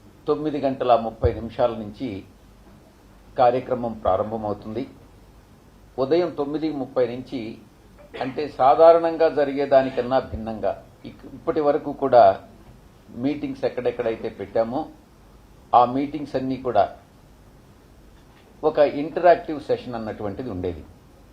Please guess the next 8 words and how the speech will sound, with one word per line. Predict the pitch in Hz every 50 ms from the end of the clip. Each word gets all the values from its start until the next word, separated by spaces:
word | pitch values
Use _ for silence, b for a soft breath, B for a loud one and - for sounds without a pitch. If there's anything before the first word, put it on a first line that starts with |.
| - - - - - - - - - - - -
అంటే, | 135 135 135 156 147 127 123 - - - - - - - - - - - - - - - - - - - - -
ఆ, | 135 131 127 123 120 117 113 117 123
ఎవరైతే | 135 139 143 151 151 151 147 - 151 139
ప్రశ్నలు | - - - 120 120 - - 156 143 139
అడగాలనుకుంటారో | 131 123 123 127 127 123 120 117 117 - 127 113 107 123 120 123 135
వాళ్ళు | 131 123 120 117 110 110
ప్రశ్నలు | - 113 110 - - 131 120 120
అడిగేవాళ్ళు, | 110 110 113 113 120 117 113 113 113 120 131 135